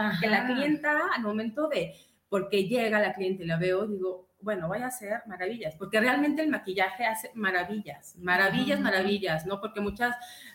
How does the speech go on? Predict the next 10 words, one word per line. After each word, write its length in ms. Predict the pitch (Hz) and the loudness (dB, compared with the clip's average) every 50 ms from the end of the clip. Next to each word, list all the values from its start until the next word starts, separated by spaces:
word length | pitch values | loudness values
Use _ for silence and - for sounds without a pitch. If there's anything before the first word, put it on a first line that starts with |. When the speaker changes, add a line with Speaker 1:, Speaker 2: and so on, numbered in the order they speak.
| - - | -6 -2
Speaker 1:
eh, 300 | 208 202 196 190 190 185 | 0 2 2 4 2 2
salen 380 | - 214 202 208 220 247 254 240 | 2 2 4 4 4 4 4 2
y, 40 | |
"Guau, 280 | 233 220 240 254 277 277 | 2 2 0 0 0 0
es 100 | 254 254 | 0 0
que 100 | - - | 0 -2
me 80 | 320 311 | -2 -2
afilaste 420 | - - 226 220 220 220 - - 269 | -2 -2 -2 -2 -2 -4 -6 -6 -6
la 100 | 254 226 | -4 -4
nariz, 540 | 208 190 185 202 233 254 262 269 262 269 | -4 -6 -6 -6 -4 -2 -2 -2 -2 -4